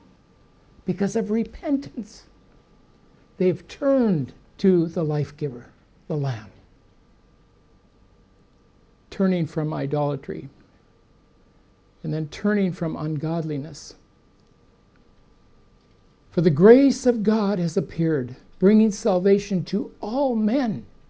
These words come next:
instructing us to deny ungodliness and worldly desires, and to live sensibly, righteously, and godly in the present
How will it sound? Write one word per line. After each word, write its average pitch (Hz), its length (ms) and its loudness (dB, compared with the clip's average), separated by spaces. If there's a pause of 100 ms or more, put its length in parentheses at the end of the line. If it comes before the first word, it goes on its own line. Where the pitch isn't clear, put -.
(760)
instructing 226 720 0
us 214 180 -2
to - 180 -2
deny 160 680 -2 (480)
ungodliness 185 1000 -2
and 143 220 -4
worldly 180 340 4
desires, 143 680 -4 (380)
and 156 120 -2
to 170 100 0
live 160 280 2
sensibly, 190 840 -2 (540)
righteously, 190 800 2 (400)
and 156 220 -2
godly 147 560 0 (580)
in 151 220 0
the 139 80 -4
present - 440 -8